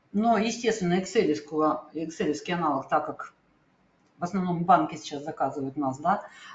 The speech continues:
а, естественно, оно идёт, но, а, раз в два месяца проходят группы и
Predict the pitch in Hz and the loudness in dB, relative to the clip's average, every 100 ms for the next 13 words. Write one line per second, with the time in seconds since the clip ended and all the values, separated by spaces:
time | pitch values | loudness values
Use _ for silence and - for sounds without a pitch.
0 | - 151 147 147 202 196 170 151 156 147 | -2 2 2 2 0 -2 -4 -2 0 2
1 | 160 143 143 240 262 196 202 143 - - | 2 2 0 0 0 2 4 2 0 -14
2 | - - 156 156 160 202 180 - 165 175 | -12 2 6 8 8 8 6 2 -6 0
3 | 160 165 220 254 277 - 240 233 226 170 | 2 2 -2 -4 -8 0 6 6 4 -4
4 | 170 220 185 - 180 220 220 185 190 | -6 -4 -4 -4 -4 -4 -2 -2 0